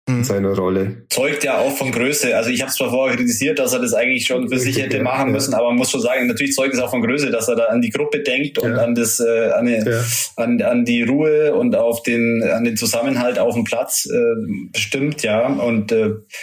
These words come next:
Speaker 3: ja, ich glaub, Demirovic ist momentan sowieso irgendwie die Lebensversicherung des F C Augsburg. Also das, äh,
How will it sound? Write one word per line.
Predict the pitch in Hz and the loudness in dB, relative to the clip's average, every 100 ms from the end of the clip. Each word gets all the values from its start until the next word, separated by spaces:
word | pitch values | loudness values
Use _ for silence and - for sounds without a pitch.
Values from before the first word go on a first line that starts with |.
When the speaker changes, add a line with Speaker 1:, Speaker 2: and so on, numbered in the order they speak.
| - _ | -18 _
Speaker 3:
ja, | 92 98 117 107 | -2 0 0 -4
ich | 107 | -6
glaub, | - - | -6 -6
Demirovic | 107 120 123 139 143 143 - 123 | -4 0 0 2 2 0 0 -2
ist | 139 135 | -2 0
momentan | 127 131 139 131 | 0 0 0 0
sowieso | 123 120 120 147 160 - - - - - | 0 0 2 2 0 -2 -12 -18 -14 -4
irgendwie | 262 254 247 247 | -2 0 0 0
die | 233 | 0
Lebensversicherung | 220 147 165 127 120 117 | 0 0 0 0 2 2
des | 113 | 2
F | 113 | 0
C | - 113 | 0 0
Augsburg. | 120 - - 104 98 | 0 -2 -2 -2 0
Also | 107 104 107 | 0 2 2
das, | 104 104 - | 0 0 2
äh, | 113 110 107 | 2 2 0